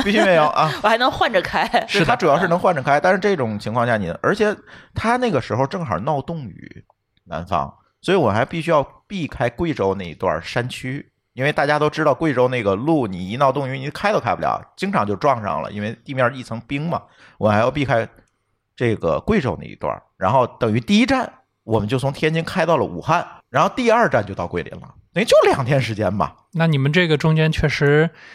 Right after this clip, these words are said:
Speaker 3: 这个跨度还是很大的。
Speaker 1: 长途拉练。
Speaker 3: 对。
Speaker 1: 但是啊，我比较鸡贼，我是租了一个车。我租车之前啊，就跟这个，呃，租车店说了，“我这车要开长途，你提前给我保养。”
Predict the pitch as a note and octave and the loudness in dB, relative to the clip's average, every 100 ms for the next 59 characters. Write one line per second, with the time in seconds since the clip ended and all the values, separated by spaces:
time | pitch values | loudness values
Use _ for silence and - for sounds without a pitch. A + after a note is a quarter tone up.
0 | - - D3+ D3 - D3 C#3 C#3 C#3+ A#2+ | -20 -6 -4 0 0 0 0 -2 -2 -4
1 | A#2+ A#2+ A2+ - _ _ - G#2 C3 F#3+ | 0 0 -2 -10 _ _ -10 -2 0 0
2 | C#3 C3+ D3+ F3 E3 - _ _ B2+ A2+ | 0 2 2 0 -2 -8 _ _ -6 -6
3 | - _ _ _ _ _ _ _ _ - | -12 _ _ _ _ _ _ _ _ -2
4 | D3+ D#3+ G#2+ F2 D#2+ G2 G#2 D#2+ E2+ D#2 | 0 2 2 0 -4 -2 -2 -2 -10 -10
5 | - - _ _ _ E2+ F2+ - D#3 F#3 | -10 -14 _ _ _ -4 -4 -2 -4 -4
6 | - - - - - _ _ _ - G2+ | -10 -14 -14 -20 -20 _ _ _ -2 2
7 | F3 G3+ A3 B3 A3+ - - E3 - - | 2 2 2 -2 -6 -8 -4 -2 -2 -6
8 | - C3 - A2+ A#2+ A2+ F2+ - - - | -4 -4 0 -2 0 -2 -2 -8 -8 -12
9 | - _ _ _ _ - D2+ D2+ - - | -14 _ _ _ _ -12 -8 -8 -10 -14
10 | _ - C#3+ F#3+ A3+ - - _ - C3+ | _ -2 0 2 2 0 -8 _ 0 2
11 | C#3 - - E2 G2 - C3+ A#2+ D3 - | 2 -2 -4 -2 -2 -2 0 0 -2 -6
12 | C#3 A#2 G2 - _ _ _ _ _ _ | -8 -8 -10 -12 _ _ _ _ _ _
13 | - F2+ A2 C#3+ C#3 C3+ - A#2 - | -10 -6 -2 0 0 0 2 0 -2